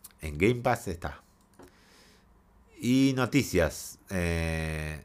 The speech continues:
ah, sí, las noticias que le dije de Nueva York, demanda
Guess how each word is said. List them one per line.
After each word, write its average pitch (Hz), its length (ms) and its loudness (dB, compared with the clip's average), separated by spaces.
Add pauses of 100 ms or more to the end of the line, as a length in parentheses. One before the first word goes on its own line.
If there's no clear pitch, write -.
ah, 110 340 6
sí, 95 340 4
las 85 180 2
noticias 98 220 -2
que 101 100 0
le 90 80 4
dije 85 680 4
de 76 320 -2
Nueva 78 200 -2
York, 101 260 4
demanda 82 680 0